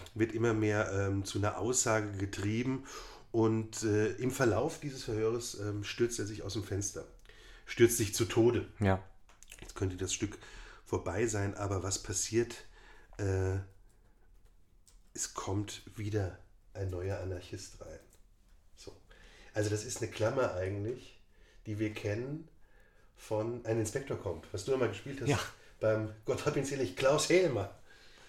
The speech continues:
Speaker 1: Äh, ne,
Speaker 2: Stimmt.
Speaker 1: Abonnement.
Speaker 2: Ja, ja, genau.
Speaker 1: Also dieses Priestley-Stück, das ja, äh, ein, ein Kommissar eine Familie verhört und in dem Moment, wo er dadurch durch dieses Verhör viel aufdeckt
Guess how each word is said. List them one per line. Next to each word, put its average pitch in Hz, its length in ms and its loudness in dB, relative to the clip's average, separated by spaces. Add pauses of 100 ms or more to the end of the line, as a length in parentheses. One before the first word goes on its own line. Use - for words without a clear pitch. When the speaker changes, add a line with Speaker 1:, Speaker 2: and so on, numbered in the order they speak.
(500)
Speaker 1:
Äh, 123 40 0 (640)
ne, 147 160 6
Speaker 2:
Stimmt. 123 260 8
Speaker 1:
Abonnement. 113 200 6
Speaker 2:
Ja, 107 160 10 (160)
ja, - 40 4
genau. 104 180 6
Speaker 1:
Also 110 100 8
dieses 110 340 2
Priestley-Stück, 139 800 0
das 120 220 -2
ja, 113 160 2
äh, 104 380 0
ein, 104 200 -2
ein 98 160 -2
Kommissar 107 440 0
eine 110 120 0
Familie 123 460 2
verhört 113 640 -2 (640)
und 110 500 2
in 110 240 -4
dem 110 140 2
Moment, 113 600 2
wo 110 100 2
er 107 120 4
dadurch 107 400 0
durch 107 240 -6
dieses 104 220 -10
Verhör 110 280 0
viel 113 220 -6
aufdeckt - 760 -4